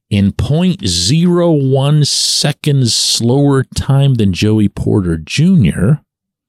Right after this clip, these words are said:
and he's a cornerback. He's a real live cornerback. Yeah, some of the scouts tried to put him down and say he's absolutely destined to be a safety. There's no reason he should have been at corner, even at Purdue, but he was. He was.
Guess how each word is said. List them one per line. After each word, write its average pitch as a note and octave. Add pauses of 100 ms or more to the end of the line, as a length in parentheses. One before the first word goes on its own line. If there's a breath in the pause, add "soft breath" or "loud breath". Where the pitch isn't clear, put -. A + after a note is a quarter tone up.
(1200)
and A#2+
he's C3+
a C3
cornerback. A#2+ (1040)
He's C3+
a D3
real F2+ (100)
live D#2 (180)
cornerback. F#2+ (600)
Yeah, D3
some C3
of C#3+
the D3
scouts A#2+
tried B2+
to A#2
put A2+
him A2+
down A2
and G2+
say A2
he's G2+
absolutely F2 (300 loud breath)
destined F#2
to E2+
be F2
a E2+
safety. E2
There's D#2
no G2
reason F#2
he F#2
should -
have E2
been F#2
at F#2
corner, G2+
even G2
at F2+
Purdue, G2
but C3+
he E3+
was. F#3
He A#2
was. A2+